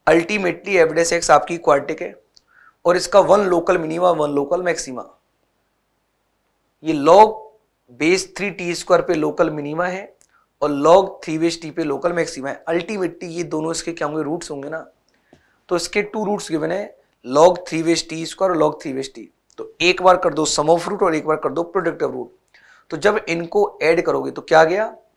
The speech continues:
ये टू तो आ गया जाएगा, तो ये आ गया टू log t base three और log t base three। तो क्या बन जाएगा, टू और वन थ्री, थ्री log t base three equal to क्या, माइनस के b upon a, this is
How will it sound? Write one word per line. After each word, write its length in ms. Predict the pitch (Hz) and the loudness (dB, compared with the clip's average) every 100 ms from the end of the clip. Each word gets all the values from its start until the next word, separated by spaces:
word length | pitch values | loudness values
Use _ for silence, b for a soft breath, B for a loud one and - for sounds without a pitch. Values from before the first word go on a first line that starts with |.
| _ 143 | _ -14
ये 80 | |
टू 160 | - 151 | -10 -2
तो 100 | 170 | 4
आ 100 | 160 | 4
गया 140 | 165 | 4
जाएगा, 260 | 151 135 - | 0 -2 -4
तो 460 | - _ _ - 160 | -12 _ _ -2 4
ये 60 | |
आ 40 | 156 | 4
गया 120 | 196 | 4
टू 380 | - - 220 214 | -2 -8 -4 4
log 320 | 185 185 - - _ - | 6 6 2 -10 _ -8
t 80 | 165 | 0
base 240 | 180 185 | 0 0
three 180 | - 220 285 _ - | -6 -12 -12 _ -14
और 100 | 156 143 | -8 -2
log 340 | 147 160 185 - - _ | 4 4 4 0 -18 _
t 120 | 165 147 | -10 -6
base 220 | 139 - | -6 -8
three। 160 | 117 95 _ _ | -12 -16 _ _
तो 60 | 139 | -6
क्या 160 | 165 156 | 0 0
बन 140 | 156 | 2
जाएगा, 220 | 160 165 | 0 0
टू 260 | - 156 151 | -2 -4 -2
और 80 | 151 | -2
वन 180 | 151 147 | -4 -10
थ्री, 180 | - 123 - _ b b b b - | -12 -12 -14 _ b b b b -12
थ्री 280 | - 180 208 | -4 -2 0
log 420 | 175 151 156 160 - - _ _ _ - _ _ _ _ - | 4 6 6 2 -8 -18 _ _ _ -20 _ _ _ _ -12
t 120 | 160 | -4
base 220 | 160 160 - | 0 0 0
three 140 | 135 - - | -10 -12 -12
equal 280 | - 165 180 | -2 -2 -2
to 100 | 170 | 0
क्या, 140 | 180 | 2
माइनस 360 | 180 185 190 190 | 4 4 2 -2
के 120 | 175 | -2
b 160 | 147 147 | -2 -6
upon 180 | 139 127 | -6 -10
a, 60 | 127 | -8
this 140 | |
is 100 | 143 | -8